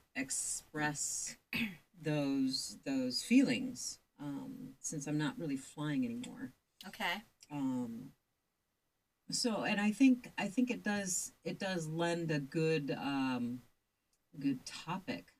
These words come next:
Speaker 1: <laughs>
Speaker 2: <laughs>
Speaker 1: for, for the writing career, 'cause I, I certainly do have some interesting stories.
Speaker 2: Oh, I can imagine. I could imagine. Well, with my reference of Fast and Furious,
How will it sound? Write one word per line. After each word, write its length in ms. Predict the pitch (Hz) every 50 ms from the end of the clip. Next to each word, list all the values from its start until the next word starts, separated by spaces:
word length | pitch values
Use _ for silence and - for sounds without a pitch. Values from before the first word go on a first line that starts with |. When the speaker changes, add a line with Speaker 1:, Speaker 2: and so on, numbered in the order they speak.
| _ _ _ _ _ _ _ -
Speaker 1:
<laughs> 0 |
Speaker 2:
<laughs> 1200 | 165 156 - - 269 277 - 285 311 240 247 220 180 - 247 277 - - 269 269 220 - 262 302
Speaker 1:
for, 260 | 311 - - 254 294
for 240 | 294 - - 262 285
the 120 | 285 269 262
writing 420 | 262 269 269 269 262 - 139 -
career, 500 | - 156 147 135 135 131 131 131 139 151
'cause 240 | - - 165 139 127
I, 220 | 135 135 135 - - -
I 60 | 147
certainly 420 | 147 - - 214 190 185 185 180
do 180 | 160 175 196 202
have 180 | 175 175 170 160
some 160 | - 170 160
interesting 500 | 165 180 175 - 180 170 170 - 269 247
stories. 640 | - - - 220 285 294 - 220 220 - 214 - - - 202
Speaker 2:
Oh, 100 | 214 196
I 160 | 190 208 226
can 180 | - 220 262
imagine. 520 | - 175 170 - 175 170 160 185 180 - - - 233
I 140 | 180 202 208
could 160 | - 226 175
imagine. 460 | 175 175 170 170 165 156 151 139 - - _ _ _ _ _ _ _ _ _ _ _ - - _ _ -
Well, 320 | 262 269 269 254 - - -
with 280 | 254 240 262 320 349 -
my 200 | 339 320 311 311 294 220
reference 680 | 208 196 185 180 - - - 123 120 117 - - -
of 300 | 107 95 - 98 - - -
Fast 600 | - - - 175 160 165 - - - - - 175
and 120 | 165 160 156 -
Furious, 760 | - 170 165 165 160 151 143 139 - - - - - - -